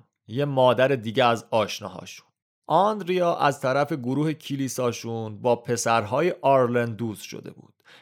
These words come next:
می‌رفت خونشون، رفت و آمد داشتن با هم دیگه. آرلن همیشه فکر می‌کرد که آندریا به یکی از پسرهاش علاقه داره، تا اینکه آندریا بهش میگه که پدرم من رو آزار می‌ده. بهش میگه براندا هم می‌دونه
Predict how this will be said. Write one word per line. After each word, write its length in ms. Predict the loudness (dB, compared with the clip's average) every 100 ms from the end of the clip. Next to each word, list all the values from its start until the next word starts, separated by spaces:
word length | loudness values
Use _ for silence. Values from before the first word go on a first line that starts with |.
| -8
می‌رفت 340 | 0 0 0
خونشون، 480 | -2 0 0 -2 -2
رفت 260 | 0 2 2
و 40 |
آمد 360 | 0 2 -2 -2
داشتن 320 | -10 -8 -12 -12
با 80 | -14
هم 160 | -16 _
دیگه. 220 | _ _ _ _ -2
آرلن 500 | 2 4 4 0 -4
همیشه 560 | -4 -4 -4 -4 -6 -8
فکر 320 | -4 -4 -4
می‌کرد 380 | -8 -2 0 0
که 120 | -6 -2
آندریا 480 | 0 0 0 0 0
به 140 | 2
یکی 180 | 0 2
از 200 | 0 0
پسرهاش 580 | -8 -4 -2 -2 -2 -6 -2
علاقه 440 | 0 2 -2 -4 -12
داره، 240 | -14 -18 _ _ _ -20 0
تا 100 | 2
اینکه 200 | 2 -2
آندریا 440 | -2 -2 2 2
بهش 320 | 4 2 0 -4
میگه 180 | -6
که 480 | -6 -4 -4 -4 -8 _
پدرم 440 | -2 0 0 0
من 220 | -2 -2
رو 80 | -4
آزار 640 | 0 2 2 0 -4 -4 -8
می‌ده. 260 | -20 -20 _ _ _ -20 -14 -4
بهش 340 | -2 -2 -4
میگه 220 | 0 0
براندا 600 | 2 2 4 4 2 2
هم 220 | 2 -2
می‌دونه 600 | -2 -2 -2 0 -2 -2